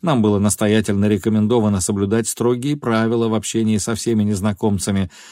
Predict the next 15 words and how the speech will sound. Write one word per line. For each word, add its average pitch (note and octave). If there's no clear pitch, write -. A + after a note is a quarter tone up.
Так, G#2+
ни A2+
при G#2+
каких G#2
обстоятельствах G2+
нельзя A2+
было C#3+
разговаривать A2+
с -
представителями A2+
стран A2
Западной G#2
Европы A2
и C3
Америки. G2